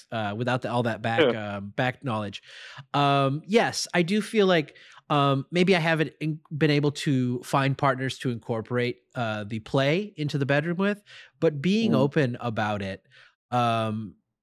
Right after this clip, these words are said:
Speaker 1: has been, uh, enlightening in its own way. It's been, uh, uplifting in its own way, uh,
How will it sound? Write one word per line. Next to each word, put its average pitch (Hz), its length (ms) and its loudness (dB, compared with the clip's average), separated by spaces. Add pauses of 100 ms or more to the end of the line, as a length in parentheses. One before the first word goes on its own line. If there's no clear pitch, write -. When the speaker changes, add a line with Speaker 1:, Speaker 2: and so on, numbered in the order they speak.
(460)
Speaker 1:
has 160 260 4
been, 139 540 0 (140)
uh, 110 360 -2 (680)
enlightening 151 520 2
in 131 80 0
its 110 180 -4
own 123 220 0
way. 92 260 -6
It's 117 140 -10
been, 120 360 -2
uh, 110 240 -4
uplifting 123 640 -2 (320)
in 127 140 0
its 127 200 0
own 120 200 0
way, 104 380 -4 (320)
uh, 117 320 0